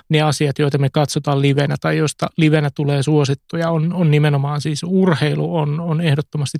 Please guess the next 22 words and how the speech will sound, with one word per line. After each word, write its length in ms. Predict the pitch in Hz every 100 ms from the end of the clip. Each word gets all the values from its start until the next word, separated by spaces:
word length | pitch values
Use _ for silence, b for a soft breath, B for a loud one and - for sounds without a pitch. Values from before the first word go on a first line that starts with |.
| -
toinen 320 | 156 151 139 131 b b b -
ja 60 |
toinen 280 | 151 151 143
on 80 | 156
isot 320 | 175 160 147
uutistapahtumat, 960 | 170 147 147 - - 175 - - 180 -
koska 320 | 160 - 170 - -
nämä 380 | 202 185 175 170 -
on 300 | 170 143 139
live 460 | 180 175 185 175 -
ja 140 | 180
live 280 | 151 160 151 -
kiinnostaa, 680 | 185 190 170 143 - 151 143
niin 220 | 143 143 139
se 100 | 156
on 140 | 147
johtanut 420 | 156 170 - 151 139
siihen, 600 | - 180 165 131 135 165 -
että 340 | 156 _ 156
yhä 220 | 165 143
useampi 560 | 156 185 175 143 135 147
asia 400 | 160 - 143